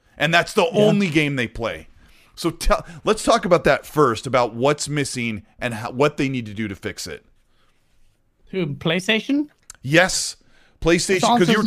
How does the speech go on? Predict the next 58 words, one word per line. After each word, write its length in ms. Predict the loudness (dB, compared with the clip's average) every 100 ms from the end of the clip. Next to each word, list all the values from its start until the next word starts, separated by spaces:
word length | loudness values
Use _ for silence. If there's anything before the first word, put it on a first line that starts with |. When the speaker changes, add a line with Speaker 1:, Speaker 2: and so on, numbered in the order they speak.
| 2
Speaker 1:
talking 100 | 4
about 140 | 4
how 60 | 4
Speaker 2:
obvious. 40 | 2
Speaker 1:
they're 60 | 0
missing. 440 | 0 -2 -4 -6 -10 -18 -8
You, 120 | -4
you 180 | 0 0
ga-, 160 | 0 -4
you 120 | -4
gave 240 | 0 0 2
part 220 | 2 2
of 60 |
the 80 | 0
speech, 440 | -6 -8 -10 -10 -4
and 100 | 0
I 60 |
was 140 | 0 -2
listening 260 | -8 -8
to 100 | -10
you. 180 | -10 -12 -16
You 80 | -14
know, 120 | -12
even 200 | -10 -8
with 100 | -8 -6
the 80 |
Speaker 2:
Yeah. 360 | 0 2 2 0 -8 _
Speaker 1:
you're 80 | -6
talking 160 | -2 0
about 120 | 2
how 140 | 2
they 140 | 2 2
need 260 | 0 -2
to. 160 | -2 -6 -8 _ -20 -12 -4
It's 180 | -2 2
not 180 | 4
a 40 | 4
Halo 320 | 4 4 4
killer. 340 | 0 -6 -4
They 120 | -2 0
don't 120 | 2
have 120 | 0
to 60 | -2
build 200 | -2 -2
a 60 | 0
Halo 280 | 2 2
killer. 420 | 0 -4 -4 -4 -6 _ -12 -2
They, 180 | -2 -2
they 160 | -2 0
have 260 | 0 -2 -2
to 80 | -6
build 340 | 0 0 0 -4
a 360 | -4 -2 -4 -8 _ _
Call 260 | -8 -4 -2
of 120 | -4
Duty 340 | -4 -4 -4 -6
com-, 220 | -8 -12 _ _ _ -18
compete. 640 | -18 _ -6 -6 _ -20